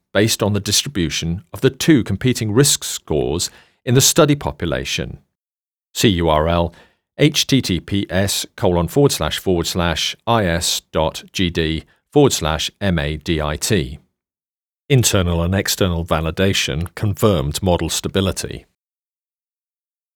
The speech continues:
Thus, the authors proposed the novel madit I C D benefit score that predicts the likelihood of prophylactic I C D benefit through personalized assessment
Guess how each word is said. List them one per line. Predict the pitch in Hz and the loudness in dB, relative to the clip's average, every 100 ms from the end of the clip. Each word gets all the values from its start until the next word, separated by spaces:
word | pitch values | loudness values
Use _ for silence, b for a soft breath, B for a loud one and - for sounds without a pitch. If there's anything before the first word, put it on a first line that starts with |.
| _ _ _ _ - | _ _ _ _ -2
Thus, | 76 87 - | 0 2 0
the | - 87 | -2 0
authors | 92 - 95 | 0 0 -4
proposed | - 95 101 92 85 90 | -6 -6 0 0 0 -2
the | - | -6
novel | 92 104 95 87 | 0 0 0 0
madit | 90 90 90 - | 0 0 -2 -4
I | 101 | -4
C | 87 - | -2 -4
D | 82 80 | -4 -6
benefit | 78 101 110 - 65 | -2 -2 0 -2 -4
score | - - 78 98 - | -6 -6 -8 -10 -10
that | 90 | -8
predicts | - 90 92 - | -6 -4 -4 -4
the | 85 | -4
likelihood | 90 90 - 87 - 87 71 | 0 0 -2 -8 -6 -6 -6
of | - | -4
prophylactic | - 90 92 76 73 78 - | -4 -2 -4 -4 -6 -8 -6
I | 82 | -4
C | 82 - | -4 -6
D | 71 73 | -6 -8
benefit | 73 98 95 - 76 78 - _ _ | -4 -2 -2 -2 -8 -10 -14 _ _
through | - 78 | -4 -4
personalized | - 104 - 82 73 71 | 0 0 0 -2 -4 -6
assessment | 78 - 117 104 - 80 71 | -6 0 2 2 -2 -4 -6